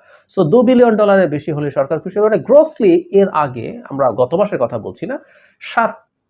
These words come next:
বিলিয়ন ড-, সাত কোটি ডলারের মতো প্রতিদিন আসে। তাহলে আমরা খেয়াল করি, উনিশ তারিখ থেকে সব বন্ধ ছিল,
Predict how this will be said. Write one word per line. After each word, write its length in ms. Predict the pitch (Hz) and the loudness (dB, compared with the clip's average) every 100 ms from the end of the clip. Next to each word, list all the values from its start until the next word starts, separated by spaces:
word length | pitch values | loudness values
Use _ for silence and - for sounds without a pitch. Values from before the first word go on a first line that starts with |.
| _ _ - | _ _ -12
বিলিয়ন 520 | 147 160 160 147 139 | -2 0 2 0 -2
ড-, 240 | 123 - | -6 -8
সাত 280 | 131 - - | -6 -6 -6
কোটি 240 | - 226 226 | -2 0 2
ডলারের 380 | 139 127 120 117 | 2 2 0 -2
মতো 260 | 107 240 | -4 -4
প্রতিদিন 720 | 247 220 208 143 117 165 131 | -2 -2 0 -2 0 2 2
আসে। 260 | 92 - - - _ _ _ _ _ _ _ _ _ _ _ _ | 0 -12 -20 -20 _ _ _ _ _ _ _ _ _ _ _ _
তাহলে 120 | 247 | 2
আমরা 160 | 269 262 | 4 2
খেয়াল 280 | 269 294 311 | 2 2 2
করি, 400 | - 107 113 240 - _ _ _ _ _ _ _ _ _ _ _ _ _ | -2 -10 -10 -12 -14 _ _ _ _ _ _ _ _ _ _ _ _ _
উনিশ 320 | 202 269 302 - | 0 2 2 2
তারিখ 280 | 269 254 247 | 2 2 0
থেকে 180 | 233 208 | -2 -2
সব 260 | 208 175 | 0 -2
বন্ধ 400 | 143 143 156 139 | 0 2 2 0
ছিল, 280 | 131 - 107 | -6 -8 -8